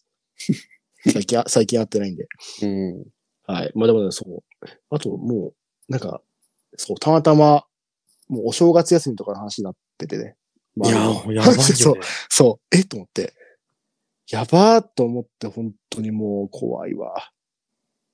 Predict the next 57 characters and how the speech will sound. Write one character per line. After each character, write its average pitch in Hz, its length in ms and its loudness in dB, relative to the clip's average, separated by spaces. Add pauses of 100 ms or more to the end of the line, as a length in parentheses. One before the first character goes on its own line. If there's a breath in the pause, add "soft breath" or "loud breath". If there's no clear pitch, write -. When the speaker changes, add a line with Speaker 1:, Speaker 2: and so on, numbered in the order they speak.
(180)
Speaker 2:
い 110 40 -2
や 113 100 2
ー、 - 20 2
本 110 520 -2
当 - 160 2
に 117 100 6
あ 107 60 4
っ 107 120 -4
と 123 140 2
い 117 60 6
う 117 60 6
間。 107 120 4
て - 140 -2
か 98 80 2
ね、 98 100 2
日 202 220 2
々 156 100 4
が 107 100 4
ね、 87 140 -2
早 120 300 -2
す 123 160 -2
ぎ 113 140 2
る。 78 100 -6
な 120 100 0
ん 160 60 0
か - 80 -2
俺、 101 160 2
毎 160 180 4
回 208 160 2
テ 233 140 2
レ 208 80 4
ビ 127 100 4
見 110 240 2
る 120 80 2
た 104 140 2
び 95 100 0
に 90 100 0
な 95 120 -2
ん - 20 -6
か 87 140 -4
ね、 87 80 -6
家 104 180 4
で 101 80 0
イ 95 120 -2
ッ - 40 -8
テ - 160 -6
Q 113 220 -2
が 92 100 0
流 90 220 2
れ 92 100 0
て - 100 -14
て、 - 80 -6
あ 120 140 2
れ？ 320 80 2
こ - 160 -2
れ 175 60 2
こ-、 139 220 0